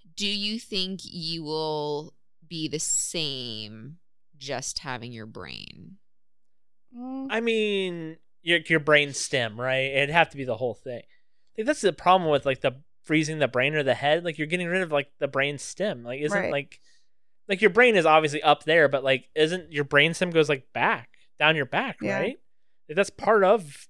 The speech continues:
Speaker 3: of it too, right?
Speaker 1: Yeah, but I'm wondering, like, I, I, we can talk about this later 'cause this is gonna get into, like, a philosophical thing.
Speaker 2: Yeah, but if you,
Speaker 3: Oh,
Speaker 2: but if
Speaker 3: okay.
Speaker 2: you destroy the brain stem, or if you destroy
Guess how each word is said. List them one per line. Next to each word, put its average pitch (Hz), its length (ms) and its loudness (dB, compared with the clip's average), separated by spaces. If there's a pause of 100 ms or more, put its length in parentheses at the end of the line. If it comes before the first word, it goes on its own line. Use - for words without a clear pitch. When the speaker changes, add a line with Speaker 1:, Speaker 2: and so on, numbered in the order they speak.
Speaker 3:
of 226 200 2
it - 140 -4
too, 269 240 -6
right? 151 300 -2 (1080)
Speaker 1:
Yeah, 311 500 -2 (840)
but 262 140 -4
I'm 269 160 -4
wondering, 262 360 -4
like, 220 480 0 (1200)
I, 165 120 -8 (180)
I, 156 100 -4 (120)
we 160 180 -6
can 135 160 -10
talk - 220 -10
about - 220 -8
this - 180 -8
later - 240 -6
'cause 165 140 -10
this 156 160 -8
is 139 100 -6
gonna 113 180 -6
get 113 160 -6
into, - 200 -8
like, - 160 -10
a 110 40 -14
philosophical - 760 -8
thing. - 240 -8
Speaker 2:
Yeah, 349 100 8
but 285 100 6
if 269 80 2
you, 185 60 8
Speaker 3:
Oh, 196 480 10
Speaker 2:
but 269 100 8
if 285 80 6
Speaker 3:
okay. 285 140 2
Speaker 2:
you 262 420 4
destroy 262 420 2
the 226 100 4
brain 262 360 2
stem, 190 640 -4 (180)
or 220 100 4
if 233 120 -2
you 233 80 -8
destroy 226 600 2